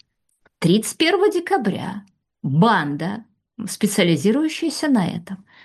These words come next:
заселилась в её квартиру, вскрыв дверь. А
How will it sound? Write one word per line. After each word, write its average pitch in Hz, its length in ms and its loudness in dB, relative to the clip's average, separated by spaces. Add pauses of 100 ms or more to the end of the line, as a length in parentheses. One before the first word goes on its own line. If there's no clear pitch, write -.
заселилась 214 760 2
в - 60 -6
её 180 160 2
квартиру, 180 540 -4
вскрыв - 360 -2
дверь. 175 500 -4 (840)
А 180 360 2